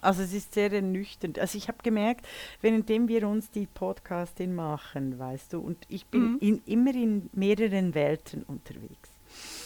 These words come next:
Speaker 1: Und in einer Welt, also grad der, äh, äh, Beratungswelt von, äh, Tech,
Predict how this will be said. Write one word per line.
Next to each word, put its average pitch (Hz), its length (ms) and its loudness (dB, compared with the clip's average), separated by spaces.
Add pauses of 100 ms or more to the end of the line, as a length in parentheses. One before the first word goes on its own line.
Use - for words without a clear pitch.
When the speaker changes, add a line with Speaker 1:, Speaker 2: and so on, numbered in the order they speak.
(180)
Speaker 1:
Und 226 140 8
in 233 180 4
einer 254 460 6
Welt, 143 460 2
also 175 200 2
grad 196 300 -2
der, 180 300 -2
äh, 175 500 -2
äh, 160 80 -8
Beratungswelt 185 1160 2
von, 143 420 -6
äh, 143 300 -6
Tech, - 640 0